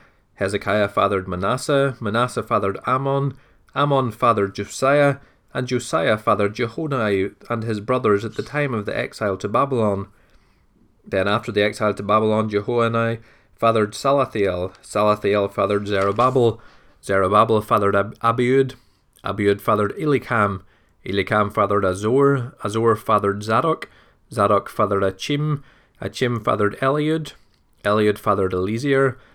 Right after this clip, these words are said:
Eleazar fathered Mathan, Mathan fathered Jacob, and Jacob fathered Joseph, the husband of Mary, who gave birth to Jesus, who is called the Messiah. So all the generations from Abraham to David were fourteen generations,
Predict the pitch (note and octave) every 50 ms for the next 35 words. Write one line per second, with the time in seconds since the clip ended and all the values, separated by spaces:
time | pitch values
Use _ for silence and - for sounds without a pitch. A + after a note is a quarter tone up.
0 | _ _ _ _ - - G2 G#2 G2+ G2+ G2+ G#2+ G#2+ - - A2 G2+ G2 G2 F#2+
1 | - F#2+ A2+ A#2 A2+ - D3+ C#3 C3+ C3+ C3+ C3 A2+ - _ _ _ _ _ _
2 | - G2 F#2+ F#2+ - G#2+ G2 G#2 G2 - - G2+ G2 G2 F#2+ F#2+ - - A#2 A#2+
3 | A#2 - C#3 B2 A#2 A2+ - - _ _ _ _ _ _ - C#3 C3+ A#2+ C#3+ C3+
4 | C3 - C#3 A#2 A2 - A#2 G#2+ G2+ G#2 G#2 A2 A2 - D#3+ C#3 A2+ - A#2+ G2+
5 | G2 G#2 G2+ - - B2 A#2 A#2 A2+ G#2 G#2 G2+ G2 A2 B2 C3 B2 A2+ G#2 G#2
6 | F#2+ F#2+ - _ _ - - E3 C3+ - C#3+ C#3+ C#3 - - A#2 A#2 A#2 - -
7 | A#2+ A2 A2 - D#3+ D3 A2+ G#2 F#2 - - - G2+ F#2+ - - - B2 A2+ G#2+
8 | G#2 F#2 G2 F#2+ - - - B2+ B2+ B2 G#2+ G2 F#2 - - _ _ _ _ _
9 | _ _ _ _ _ _ _ _ _ _ _ _ _ _ _ _ _ _ - -
10 | - F3+ F3 F3 F3+ F3 E3+ E3 D3 C#3+ D3+ C#3+ C3 B2 A#2+ A#2+ A2+ - A#2+ A2+
11 | - - - A2 G#2+ A2 - C3+ C3+ C#3 C3+ B2 A#2 A#2 A#2+ A2 G#2 A2 G#2 A2
12 | D#3 D3 B2+ A2+ G2 G#2 G#2 G#2+ - - F3 E3 - - - A2 G#2+ G2+ G#2 G2+
13 | G2 G2 F#2+ F#2+ F#2+ F#2+ - G2+ G2 G2 -